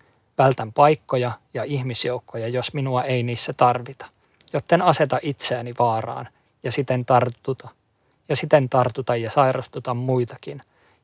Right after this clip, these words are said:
ja jotta en aiheuttaisi piittaamattomuudellani muiden ihmisten kuolemaa. Jos taas Jumala haluaa ottaa minut täältä, hän kyllä varmasti minut löytää. Minä puolestani olen tehnyt sen,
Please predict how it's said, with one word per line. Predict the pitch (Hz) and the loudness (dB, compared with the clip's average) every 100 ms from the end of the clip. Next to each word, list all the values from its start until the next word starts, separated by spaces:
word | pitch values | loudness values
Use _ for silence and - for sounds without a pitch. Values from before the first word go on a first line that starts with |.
| - | -2
ja | |
jotta | 123 - 127 | -2 -2 -6
en | 120 | -4
aiheuttaisi | 131 131 120 127 - 123 143 | -2 0 2 0 -2 -6 -6
piittaamattomuudellani | - 156 - 120 104 113 - 120 120 120 - 143 139 | -2 -2 0 -4 -4 -8 -8 -6 -4 -4 -4 -4 -2
muiden | 143 156 123 120 | 4 4 4 -2
ihmisten | 120 - 131 - 135 | -6 -10 -10 -8 -12
kuolemaa. | - 135 139 147 147 - - _ _ _ _ _ _ _ _ _ _ _ - _ | -2 0 0 -2 -6 -18 -20 _ _ _ _ _ _ _ _ _ _ _ -20 _
Jos | 156 131 | 2 2
taas | 135 113 147 | 0 -2 0
Jumala | 147 139 117 | 6 6 6
haluaa | 139 131 117 113 | 4 4 2 0
ottaa | 120 - - 110 | -4 -10 -6 -6
minut | 113 131 - - | -6 -14 -16 -10
täältä, | 117 117 127 - _ | -8 -8 -14 -18 _
hän | - 170 | -4 -4
kyllä | 120 170 190 | 2 4 6
varmasti | 151 120 - 139 | 4 0 -10 -12
minut | 131 131 - | -12 -12 -2
löytää. | 139 117 - - - _ _ _ _ _ _ _ _ _ _ _ - | 0 0 -6 -18 -20 _ _ _ _ _ _ _ _ _ _ _ 0
Minä | 160 143 | 2 4
puolestani | 143 131 117 - 131 | 4 2 0 -6 -8
olen | 143 131 120 | -4 -4 -4
tehnyt | 127 120 120 113 | -4 -6 -6 -6
sen, | - 147 135 | -4 -2 -4